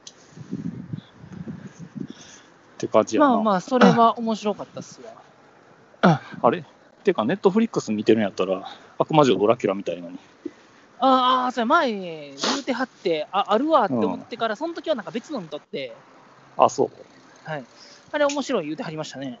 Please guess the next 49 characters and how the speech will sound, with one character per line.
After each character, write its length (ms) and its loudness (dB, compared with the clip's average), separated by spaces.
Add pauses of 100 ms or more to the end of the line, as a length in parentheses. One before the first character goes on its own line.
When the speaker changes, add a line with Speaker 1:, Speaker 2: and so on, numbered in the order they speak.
Speaker 1:
面 100 -2
白 240 0
い 60 -8
よ。 160 -8
シ 180 2
ー 60 4
ズ 60 2
ン 80 0
ツ 140 0
ー 60 6
ま 140 2
で 80 -2
あ 60 0
る 100 -8
け 140 -4
ど。 200 -8 (720)
ま 100 6
あ、 40 8
と 80 8
り 60 10
あ 20 6
え 20 6
ず 80 -6
シ 200 0
ー 20 4
ズ 120 -10
ン 80 0
ワ 120 8
ン 80 0
見 100 0
て、 140 -2
シ 160 -2
ー 40 -4
ズ 100 -6
ン 40 -8
ツ 160 -6
ー 20 -2
見 120 -6
る 40 -12
か 100 0
は 60 0
判 160 -4
断 140 -8
し 60 -6
て 60 -10
く 60 -12
だ 60 -10
さ 160 -14
い。 40 -14